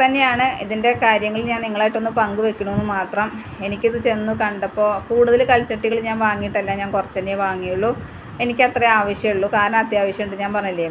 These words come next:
മൺപാത്രങ്ങളാണെങ്കിലും ഇങ്ങനത്തെ കൽച്ചട്ടി സ്റ്റീലിൻ്റെയൊക്കെ ആണെങ്കിലും പാത്രങ്ങൾ എവിടെ കണ്ടാലും നമ്മൾക്ക് സ്ത്രീകൾക്കൊരു വീക്ക്നെസ്സാണ്. എത്ര ഉണ്ടെങ്കിലും നമ്മൾ കണ്ടാൽ അത് വാങ്ങിക്കും. അപ്പോൾ ഇത് ചെന്ന് കണ്ടപ്പോൾ എനിക്കിഷ്ടമായി. പിന്നെ പ്രത്യേകിച്ച് അവർ ഓരോന്നിനെക്കുറിച്ച്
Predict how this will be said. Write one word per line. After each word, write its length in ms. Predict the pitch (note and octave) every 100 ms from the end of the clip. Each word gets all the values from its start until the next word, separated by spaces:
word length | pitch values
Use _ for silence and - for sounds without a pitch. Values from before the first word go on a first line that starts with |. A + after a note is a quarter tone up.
| F#3
മൺപാത്രങ്ങളാണെങ്കിലും 960 | F#3 G3 F#3+ G3+ G3+ A3 A3 G3+ G3+ G3+
ഇങ്ങനത്തെ 260 | F#3+ F#3 G3
കൽച്ചട്ടി 460 | G3+ F#3 F#3+ F#3+ F#3+ F#3+
സ്റ്റീലിൻ്റെയൊക്കെ 520 | G3 F#3+ F#3 F#3 F#3+ G3
ആണെങ്കിലും 300 | F#3 F3+ F#3 G3
പാത്രങ്ങൾ 420 | F#3 F#3+ G3+ G3 G#3+
എവിടെ 180 | G3+ F3+ G3+
കണ്ടാലും 340 | F#3+ F3+ F#3 F#3
നമ്മൾക്ക് 280 | F3 F3+ G3
സ്ത്രീകൾക്കൊരു 540 | - G3 F#3+ F#3 G#3 A3
വീക്ക്നെസ്സാണ്. 580 | G3 - E3+ F3+ E3+ - - - - -
എത്ര 160 | A#3 C4+ C4+
ഉണ്ടെങ്കിലും 340 | A#3+ A3+ A#3+ A3+
നമ്മൾ 160 | G#3 G#3+
കണ്ടാൽ 260 | G#3 F#3+ G3
അത് 60 | G3+ G3+
വാങ്ങിക്കും. 440 | F#3+ F3 B2+ E3+ - - - F#3+
അപ്പോൾ 140 | F3+ G#3+
ഇത് 120 | G#3 -
ചെന്ന് 240 | B3 A3 A3
കണ്ടപ്പോൾ 320 | G#3+ F#3 F3+ G#3
എനിക്കിഷ്ടമായി. 680 | F#3+ G3 F#3+ - F#3 F3+ F#3 - - - - - -
പിന്നെ 160 | A#3 A#3+ A#3+
പ്രത്യേകിച്ച് 460 | A#3+ A#3 A#3 A3+ B3
അവർ 100 | A#3+ A#3+
ഓരോന്നിനെക്കുറിച്ച് 640 | A3+ A3 A3 A3+ A3+ A3+